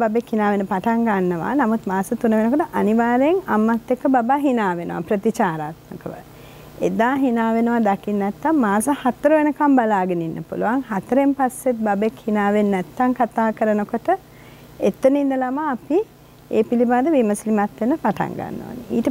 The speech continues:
පස්සේ අපි ඊළඟ කඩමායම තමයි එන්නේ බබෙක් කොහොමද අම්මා කතා කරන ඒවාට ප්‍රතිචාරාත්මකව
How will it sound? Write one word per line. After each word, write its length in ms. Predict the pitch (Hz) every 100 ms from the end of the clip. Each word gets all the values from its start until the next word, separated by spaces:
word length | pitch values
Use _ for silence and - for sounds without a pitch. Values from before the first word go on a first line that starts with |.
| 311
පස්සේ 500 | 294 - - 349 453 - - 185
අපි 220 | - 254 247 226
ඊළඟ 340 | 233 247 262 285 277 - - -
කඩමායම 580 | 269 233 240 240 240 240 240 -
තමයි 300 | 226 214 208
එන්නේ 340 | 196 214 339 494 - - - - - - - - - - - - - - - - - 220
බබෙක් 380 | 220 214 247 - - - - -
කොහොමද 360 | 262 262 269 269 226
අම්මා 260 | 226 240
කතා 360 | 254 233 214 220
කරන 220 | 247 240 254
ඒවාට 320 | 254 277 294
ප්‍රතිචාරාත්මකව 960 | 208 - 226 247 247 247 240 269 311